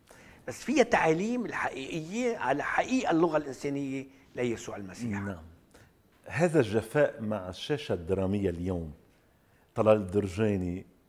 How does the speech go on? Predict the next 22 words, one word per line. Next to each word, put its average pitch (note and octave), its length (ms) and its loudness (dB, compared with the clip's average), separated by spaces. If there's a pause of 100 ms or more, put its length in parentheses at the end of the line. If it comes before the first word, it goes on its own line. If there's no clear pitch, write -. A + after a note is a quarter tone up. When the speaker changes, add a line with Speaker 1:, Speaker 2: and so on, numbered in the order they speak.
(280)
Speaker 2:
خليني C#3+ 320 0
أقول C#3+ 300 0
يقابله A#2 480 2
بالجهة F#2+ 380 -4
الثانية C3 320 -2
إنك A2+ 240 -4
طلعت، G#2 540 -4
خرجت A2+ 480 -4
ممثلين F#2+ 680 -2 (720)
وقفوا D#3+ 340 4
ببداياتهم A#2+ 580 2
على G2 240 2
مسرحك. G#2 500 -6
يعني G#2+ 120 -6
أنا B2+ 100 -2
حضرت D3+ 400 -4
مسرحية - 420 -6
الرغيف G2 560 -2
لتوفيق F#2+ 340 -10
يوسف - 200 -14
عواد G2+ 300 -4
بطرابلس، G2+ 600 -4